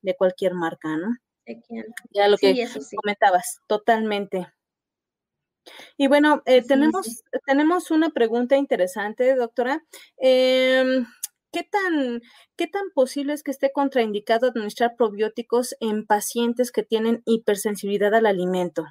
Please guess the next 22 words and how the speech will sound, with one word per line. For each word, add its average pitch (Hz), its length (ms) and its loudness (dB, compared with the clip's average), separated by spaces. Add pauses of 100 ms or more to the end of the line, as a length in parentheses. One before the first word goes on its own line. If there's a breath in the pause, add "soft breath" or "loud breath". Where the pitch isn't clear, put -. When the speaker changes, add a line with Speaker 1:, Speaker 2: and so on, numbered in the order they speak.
(100)
Speaker 1:
Que - 80 -6
esa 214 140 2
es, 262 120 -4
también 220 280 0
es, 233 160 -6 (340 loud breath)
es 247 140 -2
una 294 160 4
de 262 60 4
las 214 160 0
preguntas 220 480 -2
que 214 100 -8
me 202 140 -4
hacen, 226 480 -2
eh, 208 260 2
comúnmente, 220 1500 2
eh, - 80 -2
con 202 180 0
respecto 208 380 -2
a - 20 2
las 190 160 2
dietas, 202 460 -2
que 196 320 -4